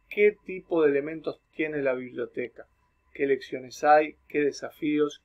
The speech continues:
qué biomas, y bueno, y la parte también de, de algunos tutoriales. Algo súper importante, eh, si bien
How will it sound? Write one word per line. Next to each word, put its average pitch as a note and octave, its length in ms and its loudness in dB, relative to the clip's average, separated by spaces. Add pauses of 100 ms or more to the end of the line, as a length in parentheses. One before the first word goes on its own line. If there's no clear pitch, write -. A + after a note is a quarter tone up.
(100)
qué D3+ 160 -2
biomas, C#3+ 640 -4 (460)
y B2+ 300 -10
bueno, B2 240 -8
y B2 60 -12
la - 140 -6
parte C#3 220 -2
también C3+ 340 -4
de, B2+ 220 -4
de B2+ 140 -8
algunos B2+ 320 -6
tutoriales. B2 680 -6 (320)
Algo D3+ 240 -2
súper D#3+ 480 -2
importante, B2 960 -8 (220)
eh, B2 520 -8 (720)
si - 320 -4
bien D#3+ 500 2